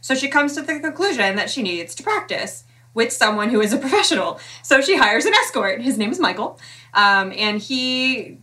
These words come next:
can't, you know, he, like, accepts, agrees to help her out here. Uh, and she's got, <laughs> like, a list of all these things, like, a lesson plan that she thinks she needs to learn how to do, like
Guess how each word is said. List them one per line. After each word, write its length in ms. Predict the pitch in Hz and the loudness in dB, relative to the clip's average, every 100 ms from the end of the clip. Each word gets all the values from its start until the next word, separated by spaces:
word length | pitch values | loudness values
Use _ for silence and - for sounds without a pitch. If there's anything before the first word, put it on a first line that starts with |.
| - | -6
can't, 480 | 285 220 220 - - | -2 0 -2 -8 -12
you 140 | - 208 | -6 -4
know, 140 | 175 | -4
he, 200 | 196 220 | -4 -4
like, 200 | 208 - | -4 -4
accepts, 580 | - - 226 233 - - | -8 0 0 0 -6 -8
agrees 500 | 196 202 214 262 - | -6 -2 -2 -4 -8
to 80 | 277 | -6
help 200 | 226 214 | -6 -4
her 160 | 214 | -2
out 240 | - 208 214 | 0 0 -2
here. 380 | 208 185 180 - | -6 -4 -4 -2
Uh, 300 | 185 175 175 | -2 -2 -4
and 140 | 202 196 | -8 -8
she's 140 | 220 | -2
got, 300 | 233 220 226 | 0 0 -2
<laughs> 0 | |
like, 160 | 247 277 | -2 -2
a 60 | |
list 400 | 277 381 208 - | 0 0 0 -2
of 140 | - - | 0 0
all 100 | 226 | 0
these 180 | 269 | -2
things, 260 | - 233 254 | -6 -6 -6
like, 200 | - 214 | -4 -4
a 60 | 226 | 0
lesson 340 | 226 226 220 | 0 0 -4
plan 340 | 208 175 180 | -4 -4 -6
that 140 | 185 185 | -10 -10
she 200 | - 226 | -8 -6
thinks 260 | 285 285 | -4 -4
she 100 | 285 | -2
needs 220 | 233 226 - | -4 -4 -6
to 80 | |
learn 140 | 196 202 | -4 -2
how 100 | 190 | -2
to 80 | 185 | -4
do, 240 | 170 - | -10 -6
like 320 | 190 196 185 | -2 -2 -4